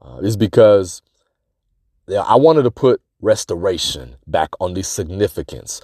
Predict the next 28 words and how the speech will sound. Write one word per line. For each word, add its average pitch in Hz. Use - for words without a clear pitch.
of 95
us 101
as 82
people 87
stewarding 95
our 73
bodies. 65
Okay, 80
this 110
ain't 131
just 113
about 92
showing 87
up 76
at 76
the 76
gym 78
and 71
working 76
out. 58
Praise 101
God 107
if 101
you 80
do 113
that, 110
that's 78
great. 95